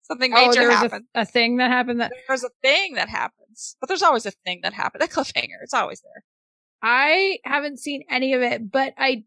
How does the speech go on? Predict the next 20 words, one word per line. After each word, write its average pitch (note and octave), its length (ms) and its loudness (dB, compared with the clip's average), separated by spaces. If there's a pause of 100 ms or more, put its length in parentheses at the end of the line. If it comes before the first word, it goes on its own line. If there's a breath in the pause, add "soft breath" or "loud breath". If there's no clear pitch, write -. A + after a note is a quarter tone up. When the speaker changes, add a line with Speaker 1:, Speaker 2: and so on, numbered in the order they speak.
Speaker 2:
did C#4 340 -2
see B3+ 560 -8 (440 soft breath)
Twitter B3+ 400 4
explode C4+ 1120 4
when A#3 680 2
somebody, C4 920 -4 (240)
when A#3+ 320 2
Cosmo A#3+ 640 2
posted, A3 720 -4
I G#3+ 60 -6
think C#4 200 -2
it A#4+ 60 2
was C4+ 140 0
Cosmo, G#3 500 -2 (400)
put C4+ 140 4
an C4+ 160 2
article A#3 640 0
that G#3 220 -4
was A3 200 -4
like, G#3 600 -4